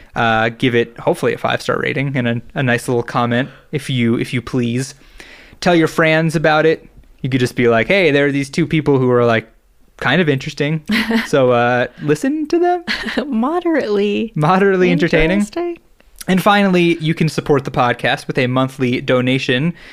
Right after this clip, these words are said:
Speaker 1: via our website, Anchor, or our podcast hosting website, Anchor.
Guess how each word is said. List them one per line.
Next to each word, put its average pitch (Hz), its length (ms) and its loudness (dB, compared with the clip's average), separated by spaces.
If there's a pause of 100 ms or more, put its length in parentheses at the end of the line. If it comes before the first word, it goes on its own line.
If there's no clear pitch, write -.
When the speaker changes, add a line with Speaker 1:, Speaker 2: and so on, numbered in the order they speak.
(160)
Speaker 1:
via 110 680 0 (160)
our 117 240 0
website, 113 560 -2 (420)
Anchor, 123 440 -2
or 123 140 0
our 120 80 2
podcast - 580 -2
hosting 131 400 -2
website, 120 480 -2
Anchor. 139 420 0